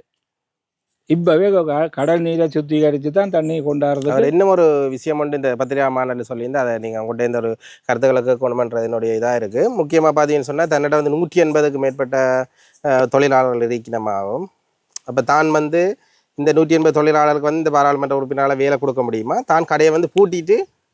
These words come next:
Speaker 2: தான் கொழும்புக்கு போயிடுவேன் என்ற வரைக்கும்.
Speaker 1: <laughs>
Speaker 2: அப்ப என்ன ஒன்று, திருப்பி என்ன ஒன்று சொன்னார் என்னன்னு பாத்தீங்கன்னு சொன்னா, "நான் கொழும்புக்கு போயிட்டேன்னு சொன்னா, இங்க இந்த இரும்பு வியாபாரத்தை செய்யறதுக்கு வந்து சிங்களவர்கள் இங்க வருவினம்.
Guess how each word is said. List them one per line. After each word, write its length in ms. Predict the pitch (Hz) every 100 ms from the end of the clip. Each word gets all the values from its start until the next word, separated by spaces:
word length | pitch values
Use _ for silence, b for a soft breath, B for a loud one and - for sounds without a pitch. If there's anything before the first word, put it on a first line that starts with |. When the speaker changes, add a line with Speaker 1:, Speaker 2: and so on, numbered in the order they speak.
| _
Speaker 2:
தான் 120 | 170
கொழும்புக்கு 280 | 165 185 185
போயிடுவேன் 300 | 156 123 117
என்ற 180 | 110 104
வரைக்கும். 460 | 104 101 117 208 359
Speaker 1:
<laughs> 360 | - 165 131
Speaker 2:
அப்ப 320 | 160 196 247 214
என்ன 160 | 226
ஒன்று, 200 | 233 202
திருப்பி 240 | 180 208 202
என்ன 160 | 208
ஒன்று 140 | 208 190
சொன்னார் 280 | 196 185
என்னன்னு 240 | 180 175 175
பாத்தீங்கன்னு 280 | 175 170 190
சொன்னா, 180 | 202 208 156 139 _ _ -
"நான் 220 | 147 190
கொழும்புக்கு 280 | 185 196 180
போயிட்டேன்னு 320 | 180 170 160
சொன்னா, 140 | 190
இங்க 200 | 202 202
இந்த 140 | 196 185
இரும்பு 240 | 175 185
வியாபாரத்தை 360 | 180 170 160 160
செய்யறதுக்கு 480 | 160 160 151 147 143
வந்து 460 | 143 175 214 180 175
சிங்களவர்கள் 480 | 165 160 156 156
இங்க 180 | 147 143
வருவினம். 420 | 131 120 117 175